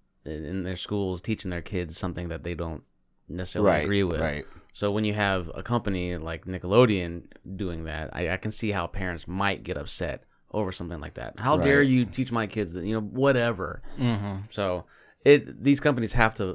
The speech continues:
Speaker 1: have to walk a fine line, and, and now that, that Nickelodeon knows that this topic is okay to talk about, I think they'll, they'll start bringing that kind of stuff back into it.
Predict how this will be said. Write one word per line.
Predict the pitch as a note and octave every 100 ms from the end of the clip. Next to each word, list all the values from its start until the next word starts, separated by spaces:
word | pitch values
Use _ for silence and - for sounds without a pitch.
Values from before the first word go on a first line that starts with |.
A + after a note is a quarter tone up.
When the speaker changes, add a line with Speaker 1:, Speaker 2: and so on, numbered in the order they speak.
| -
Speaker 1:
have | G#2 G2+
to | - F2+ E2 E2 _ _ _ _
walk | F#2+ G#2+ G#2+
a | G2
fine | - G2 F2+
line, | G#2+ A#2 G2 F#2+ F#2
and, | - G2+ -
and | G#2 A2 A2
now | B2 D3+ C3+
that, | A2 G2 - -
that | F#2+ F2+ D2+
Nickelodeon | A2 A2 G#2+ A#2 G2+ F2+
knows | G#2 G#2+ G2+ F2+
that | E2+ C#2
this | F2 A2+
topic | - C3+ D3+ A2 F2
is | F#2 -
okay | G#2 G#2 B2+
to | G#2+
talk | - C3 D#3
about, | F2+ C#2+ C#2 - _ _ _ -
I | G#2
think | - B2 G#2+ -
they'll, | F#2+ F2 E2+ E2 -
they'll | D#2 F2 E2
start | - G2 D2
bringing | D#2 F#2 E2+ F2
that | F2 -
kind | F2
of | D2+
stuff | - C#2 -
back | E2 F#2 E2+ F2
into | F2 F2 D2+
it. | -